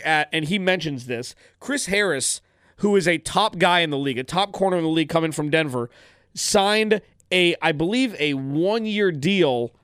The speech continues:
with the Chargers. After wanting big money, he s-, oh, he signed two-year, twenty point five million to go to the Chargers. Now, he signed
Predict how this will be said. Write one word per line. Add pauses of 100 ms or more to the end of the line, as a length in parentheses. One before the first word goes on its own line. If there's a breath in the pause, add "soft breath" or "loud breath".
(340)
with
the
Chargers. (1160)
After
wanting
big
money, (300)
he
s-,
oh,
he
signed
two-year,
twenty
point
five
million (460)
to
go
to
the
Chargers. (260 soft breath)
Now, (120)
he
signed